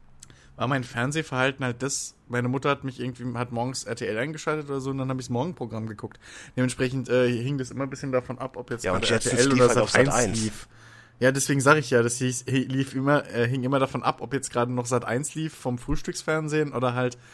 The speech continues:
Speaker 1: schon R T L und so. Dementsprechend, äh, ja, hab ich das nur manchmal mitgekriegt.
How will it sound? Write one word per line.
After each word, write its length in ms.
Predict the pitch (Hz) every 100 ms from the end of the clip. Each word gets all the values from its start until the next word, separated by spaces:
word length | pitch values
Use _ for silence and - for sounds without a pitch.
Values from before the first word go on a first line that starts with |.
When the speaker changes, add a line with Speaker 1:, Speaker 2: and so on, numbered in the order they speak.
| - - -
Speaker 1:
schon 180 | 131 113
R 140 | 117
T 100 | 117
L 240 | 107 135 101
und 140 | 107
so. 240 | 107 120 120 - - -
Dementsprechend, 640 | 117 117 - 120 120 123 107
äh, 320 | 113 110 107 - - - -
ja, 180 | 110 120
hab 120 | 127
ich 60 |
das 160 | - 123
nur 120 | 147
manchmal 420 | 135 147 151 143
mitgekriegt. 600 | 117 113 - - 117 104